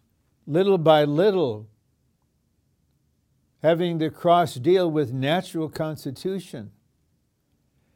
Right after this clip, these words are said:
and bring our being into resurrection.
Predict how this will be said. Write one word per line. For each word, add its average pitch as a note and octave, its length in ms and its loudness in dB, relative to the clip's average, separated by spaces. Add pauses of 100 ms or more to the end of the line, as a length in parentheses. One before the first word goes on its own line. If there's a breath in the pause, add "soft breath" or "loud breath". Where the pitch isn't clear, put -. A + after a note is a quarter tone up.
(160)
and D3 220 -4
bring F3+ 320 -2
our D#3+ 160 4
being E3 680 -4
into D#3 320 -4
resurrection. D3 1000 -6